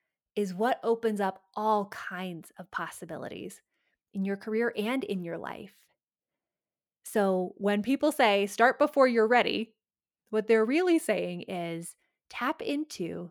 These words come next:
some of your inner courageousness and inner bravery.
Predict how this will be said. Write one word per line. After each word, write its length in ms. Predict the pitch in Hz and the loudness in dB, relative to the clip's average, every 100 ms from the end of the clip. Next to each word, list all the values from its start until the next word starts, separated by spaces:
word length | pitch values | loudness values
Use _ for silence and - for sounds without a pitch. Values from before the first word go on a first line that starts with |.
| - - | -16 -14
some 240 | - 202 | -6 -4
of 120 | 214 | -2
your 180 | 208 208 - | -2 -4 -4
inner 340 | 208 226 277 - | -2 -2 -2 -4
courageousness 800 | 262 233 214 226 226 156 190 190 | -4 0 0 -2 -6 -6 -6 -8
and 100 | - | -10
inner 200 | 180 233 | -8 -8
bravery. 640 | 269 220 190 151 120 226 | -4 -2 -2 -4 -6 -8